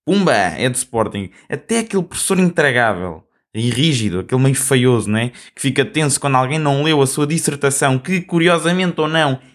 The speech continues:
é a bibliografia fundamental da cadeira que o mesmo leciona. Pois, o gajo é do Sporting, já viram? Toda a gente é do Sporting.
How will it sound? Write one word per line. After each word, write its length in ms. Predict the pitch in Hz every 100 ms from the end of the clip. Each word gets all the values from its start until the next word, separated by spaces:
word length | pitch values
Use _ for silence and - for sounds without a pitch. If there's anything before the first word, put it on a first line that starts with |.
| _ -
é 200 | 175 180
a 40 |
bibliografia 960 | 156 151 143 147 131 135 131 175 156 139
fundamental 800 | 139 131 123 120 123 135 117 107 - _
da 180 | 110 120
cadeira 460 | 120 123 156 139 120
que 160 | -
o 40 | 131
mesmo 300 | 139 117 110
leciona. 680 | 107 - 104 98 104 123 _ _ _ _ _ _ _ 359
Pois, 480 | 381 349 330 - -
o 80 | -
gajo 240 | 180 165
é 60 | 170
do 40 |
Sporting, 500 | - - 160 139 139
já 140 | 160 220
viram? 320 | 120 95 90 - _ _ _ _
Toda 260 | 180 180 175
a 60 | 156
gente 720 | 131 127 123 120 127 127 -
é 400 | 139 139 139 135 123
do 100 | 120
Sporting. 560 | - - 90 - 78